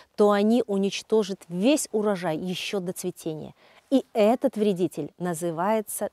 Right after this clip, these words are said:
цветоед. В этом видео я расскажу, как избавиться от цветоеда и других вредителей, и при этом не навредить опылителям. А в конце видео вас ждет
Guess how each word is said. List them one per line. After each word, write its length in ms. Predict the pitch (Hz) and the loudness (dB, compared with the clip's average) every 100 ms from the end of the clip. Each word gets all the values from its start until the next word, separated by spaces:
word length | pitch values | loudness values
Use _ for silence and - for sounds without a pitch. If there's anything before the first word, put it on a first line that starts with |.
| - | -10
цветоед. 880 | - 151 185 - 175 160 147 143 - _ _ _ - - - | -10 -6 -6 -6 -10 -10 -10 -14 -16 _ _ _ -20 -18 0
В 40 | |
этом 240 | 226 254 254 | 2 6 6
видео 240 | 320 233 | 6 6
я 180 | 165 196 | 2 2
расскажу, 400 | 226 - 247 240 - | 0 -2 -2 -2 -2
как 260 | - 247 - - | -2 -2 -2 -6
избавиться 580 | 180 196 220 180 - | -2 2 2 2 -2
от 100 | 175 | -4
цветоеда 680 | - 196 - 175 196 277 311 - - - | -2 -2 0 0 4 4 4 0 -8 6
и 140 | 392 | 10
других 460 | 392 415 269 196 - | 12 12 10 2 0
вредителей, 540 | 175 170 175 - 147 - | -4 -4 -6 -6 -6 2
и 120 | 262 | 2
при 340 | - 208 202 | 2 2 4
этом 360 | 190 - 269 185 | 2 2 -2 0
не 100 | 190 | -2
навредить 640 | 180 160 156 147 208 - - | -2 -4 -6 -4 -6 -6 -10
опылителям. 760 | 226 - 220 160 - 147 147 147 - - - | -8 -4 -4 -4 -8 -12 -12 -16 -20 -20 -10
А 100 | - | -8
в 60 | - | -4
конце 380 | 208 185 - | -2 -2 0
видео 380 | 196 240 190 147 - | 2 2 -2 -6 -6
вас 220 | 190 208 | -4 -4
ждет 260 | 190 208 | -2 -2